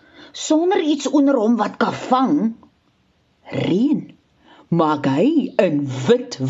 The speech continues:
watte toe. En het skeur nie,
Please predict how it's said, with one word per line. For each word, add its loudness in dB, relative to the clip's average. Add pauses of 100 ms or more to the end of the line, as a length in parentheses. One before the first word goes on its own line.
(100)
watte -2
toe. -4 (880)
En 2
het -4
skeur 0
nie, -2